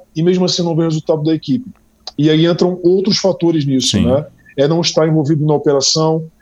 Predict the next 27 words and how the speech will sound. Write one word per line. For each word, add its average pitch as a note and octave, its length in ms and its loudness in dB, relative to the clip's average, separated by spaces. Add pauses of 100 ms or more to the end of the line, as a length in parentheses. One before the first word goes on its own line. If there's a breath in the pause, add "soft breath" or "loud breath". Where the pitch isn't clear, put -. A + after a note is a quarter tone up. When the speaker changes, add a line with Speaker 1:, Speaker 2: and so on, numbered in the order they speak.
(160 soft breath)
Speaker 1:
é - 80 0
não D#3+ 140 0
ter E3 100 0
um E3+ 100 2
processo D3 500 0
validado, C#3+ 720 0 (420 soft breath)
é C#3+ 560 2
não F3+ 320 0
ter F#3+ 440 0 (180)
bem F3 300 0
claro E3 520 0 (180)
ali D3+ 480 0 (160)
o C3 80 -8
que F#3+ 140 -2
que F#3+ 180 0
é F3 100 2
gerir E3+ 640 0
e E3+ 60 0
liderar D#3+ 600 0
time D3+ 240 -2
de C#3 80 -2
vendas, D3+ 540 -4 (340)
porque C3 200 -2
são D#3 160 0
coisas D#3+ 420 0 (220)
distintas, C#3+ 720 -2
né? C#3+ 260 0